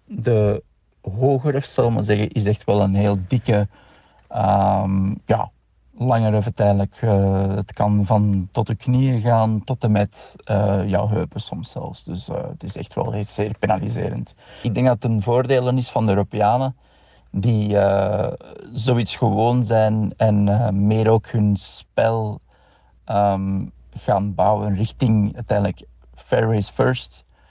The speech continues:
Ehm, ook al slagen de jongens die tot nu toe al gekwalificeerd zijn al heel ver, maar dat ze toch wel een, eh, een iets meer, eh, nadruk leggen op de precisie, eh, van hun eerste slag.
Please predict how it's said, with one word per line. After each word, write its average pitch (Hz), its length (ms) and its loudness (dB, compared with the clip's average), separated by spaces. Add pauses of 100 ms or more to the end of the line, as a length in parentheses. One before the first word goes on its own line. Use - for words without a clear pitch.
(320)
Ehm, 101 400 2
ook - 200 0
al 107 120 2
slagen 107 340 0
de 110 60 -4
jongens 110 320 2
die 104 260 0
tot 101 200 -4
nu 113 120 2
toe 104 160 0
al 98 80 2
gekwalificeerd 101 560 -2
zijn 98 180 0
al 101 160 2
heel 107 220 2
ver, 110 280 -2 (640)
maar 104 220 0
dat 101 160 -2
ze - 100 -10
toch - 220 -4
wel 110 540 -2
een, 104 220 2
eh, 101 400 2 (180)
een 113 300 0
iets - 180 -6
meer, 107 380 0
eh, 104 200 2
nadruk 104 480 0
leggen 113 180 2
op 101 80 0
de 107 60 -2
precisie, 117 960 -4
eh, 101 360 2
van 110 200 0
hun 113 100 2
eerste 107 300 0
slag. 110 300 -2